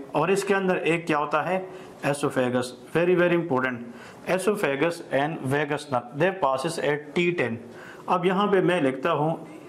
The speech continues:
डबल ए टी। अब डबल ए टी का मतलब होता है A for abdominal aorta, A for azygous vein and T for thoracic duct। तो देखिए टी एट की level पे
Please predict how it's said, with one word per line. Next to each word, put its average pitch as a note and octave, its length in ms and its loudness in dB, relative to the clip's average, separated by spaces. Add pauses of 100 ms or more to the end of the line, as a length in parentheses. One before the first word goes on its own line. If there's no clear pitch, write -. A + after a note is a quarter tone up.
(200)
डबल F3 400 2
ए C3+ 180 4 (160)
टी। C3+ 140 4 (380)
अब C#3+ 160 0
डबल F#3+ 300 2
ए G3 120 4
टी F#3+ 200 4
का E3 140 2
मतलब E3 320 0
होता B2+ 240 2
है C#3+ 180 -2 (500)
A F#3+ 220 4
for C#3 260 2 (240)
abdominal E3 680 2
aorta, C3+ 460 4 (680)
A F#3+ 220 4
for C3+ 320 4 (1040)
azygous E3+ 680 4
vein C3+ 240 2 (160)
and C#3 260 0
T F3+ 180 4
for D3 220 2 (140)
thoracic B2+ 560 2
duct। B2 220 0 (420)
तो D#3+ 60 4
देखिए G3+ 240 4 (160)
टी G3 220 2
एट F#3 340 4
की G3 80 4
level C#3+ 280 4
पे D3 120 -2